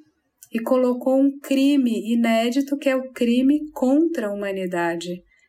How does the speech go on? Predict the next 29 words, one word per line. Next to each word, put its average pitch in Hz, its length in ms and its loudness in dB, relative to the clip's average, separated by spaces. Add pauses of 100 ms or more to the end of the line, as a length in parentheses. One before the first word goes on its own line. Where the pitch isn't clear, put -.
(260)
Então, 233 340 -2
aí, 233 500 2
você 247 280 -4
forja 262 640 0
a 233 40 0
ideia 214 400 0
de 196 100 -8
humano. 190 460 0 (580)
Você 202 200 -4
coloca 240 560 0
a 269 40 2
ideia 240 400 0
de 240 120 -2
que 247 220 -4
todos 277 480 0
somos 233 400 -2
iguais 202 640 -2 (540)
e 233 80 2
que 247 160 0
recusar 254 720 0
isso, 285 500 0
tratar 220 380 -4
alguém 226 360 0
como 208 260 -4
rato, 220 720 -2 (480)
tratar 233 300 2
alguém 220 280 0
como 202 260 -4
bandido, 185 840 0